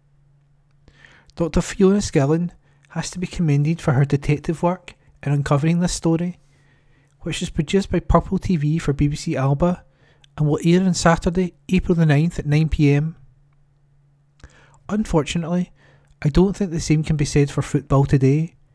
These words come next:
While we look back with pride on the achievements of today's players off the field, certainly there are one or two of football's elite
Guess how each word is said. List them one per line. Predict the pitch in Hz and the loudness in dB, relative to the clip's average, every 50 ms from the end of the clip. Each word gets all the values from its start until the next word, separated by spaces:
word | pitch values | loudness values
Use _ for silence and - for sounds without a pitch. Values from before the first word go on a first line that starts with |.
| _ _ _ _ _ _ _ _ _ _ _ _ _ | _ _ _ _ _ _ _ _ _ _ _ _ _
While | - 143 151 | 2 2 4
we | 160 165 | 4 4
look | 151 165 165 147 | 2 2 0 0
back | - 147 156 151 | 0 0 0 0
with | 170 151 - | -2 -4 -2
pride | - - 147 151 165 165 - | 0 4 4 6 4 4 4
on | 160 | 2
the | 151 156 | 2 0
achievements | 151 - - 165 151 160 165 - - | 0 0 0 -2 0 0 -2 -4 -6
of | - | -4
today's | - 151 143 - 160 160 | -4 0 2 2 2 2
players | - - - 156 160 160 - 151 | 2 2 4 4 4 4 4 4
off | 156 147 - | 2 2 2
the | - | 0
field, | 143 - 156 160 165 165 170 - - - - - _ _ _ _ _ _ _ _ _ _ _ _ _ _ _ - - - - - _ | 2 4 6 6 6 4 0 -6 -12 -20 -20 -20 _ _ _ _ _ _ _ _ _ _ _ _ _ _ _ -20 -20 -20 -20 -20 _
certainly | - - - 160 147 - 185 170 175 | -8 -4 -2 -2 0 0 2 2 2
there | 170 165 147 147 | 4 4 2 2
are | 143 | 2
one | 135 151 156 | 2 2 2
or | 180 180 | 2 0
two | - - 170 | 0 2 2
of | 151 143 | 2 2
football's | - 160 143 156 147 143 139 143 | 2 -2 0 2 2 2 2 2
elite | 139 139 147 170 - - | 2 2 2 0 -2 -6